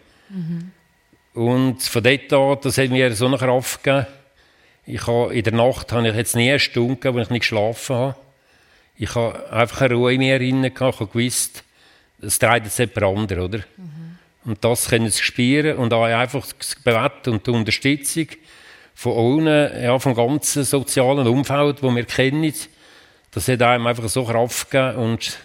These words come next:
Speaker 2: ja, es war wirklich eindrücklich gewesen.
Speaker 1: Mhm.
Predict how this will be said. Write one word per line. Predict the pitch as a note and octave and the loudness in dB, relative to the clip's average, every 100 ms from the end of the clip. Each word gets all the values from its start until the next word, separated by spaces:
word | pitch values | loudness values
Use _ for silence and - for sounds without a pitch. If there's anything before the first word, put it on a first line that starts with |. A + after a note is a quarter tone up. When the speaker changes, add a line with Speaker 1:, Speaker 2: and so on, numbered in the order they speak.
| _ _ _ _ _ _ _ | _ _ _ _ _ _ _
Speaker 2:
ja, | G2+ G2 - | -4 -4 -6
es | A2+ G2+ | -10 -2
war | A2+ | 0
wirklich | A#2 - G#2 A2+ | 0 -4 0 0
eindrücklich | A#2 A#2 - B2 | 0 -4 -4 -8
gewesen. | - - D#2+ - _ _ _ _ _ _ | -6 -6 -6 -8 _ _ _ _ _ _
Speaker 1:
Mhm. | F#3+ E3+ E3+ | -18 -14 -14